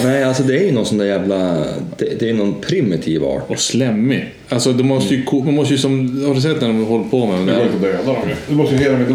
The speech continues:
Speaker 3: de har dem ju i aska och rullar dem och has och rök och innan de blir klar.
Speaker 1: Mm.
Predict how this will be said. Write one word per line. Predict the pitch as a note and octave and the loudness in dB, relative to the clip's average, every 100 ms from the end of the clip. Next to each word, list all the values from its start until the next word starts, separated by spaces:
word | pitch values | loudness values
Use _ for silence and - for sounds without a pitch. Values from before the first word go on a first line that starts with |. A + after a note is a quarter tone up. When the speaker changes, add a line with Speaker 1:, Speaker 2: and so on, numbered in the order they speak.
| C3 | 2
Speaker 3:
de | D3+ | 2
har | |
dem | C3 B2 | 2 2
ju | B2 A#2 | 2 0
i | |
aska | A#2 A#2 - - D#3+ C#3+ | -2 -4 -6 -4 -2 -2
och | - A2 A2 | 0 0 2
rullar | B2 G#2+ A#2 C3+ | 2 2 2 2
dem | A2 G#2+ | 0 0
och | G#2 B2+ | 0 0
has | C3+ - | 0 -2
och | G2+ | -2
rök | G#2 B2+ - - | 2 2 0 -2
och | G2 G#2+ | -4 -4
innan | G2+ | -4
de | G2 | -4
blir | G2 | -4
klar. | A#2+ A#2 - - - - - - | -2 -2 -4 -8 -18 -20 -20 -8
Speaker 1:
Mm. | F2 E2+ | -4 -4